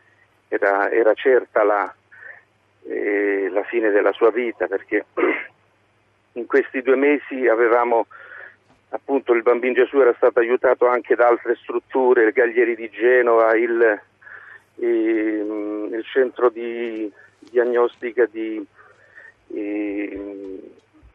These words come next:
in Svizzera, di Ginevra, ehm, però la diagnosi era stata più che confermata, quindi a-,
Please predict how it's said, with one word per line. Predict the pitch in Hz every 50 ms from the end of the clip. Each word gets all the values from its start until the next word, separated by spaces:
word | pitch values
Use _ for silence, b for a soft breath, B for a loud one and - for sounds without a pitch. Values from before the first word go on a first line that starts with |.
| - - - -
in | 120 113 -
Svizzera, | - - 131 127 113 - - - 110 104 104
di | 101 107 104
Ginevra, | - 113 120 127 127 131 123 110 104 104 - - B B B B B B B B B
ehm, | - - 139 131 131 127 120 120 113 113 123 120 113 - _ _ _ _ _ _ _ _ _ _ _ _ _ _ _ _
però | - 151 156 156 151
la | 139 135
diagnosi | 127 131 147 139 139 139 135 123 - - 127
era | 120 117 120 117
stata | - - 120 104 113 117 110 110 - _ _ _
più | - - 147 120
che | - 123 -
confermata, | - 123 120 110 - - 127 123 123 127 123 117 110 - - 107
quindi | 95 - 123 120 113 104 110 117
a-, | 113 107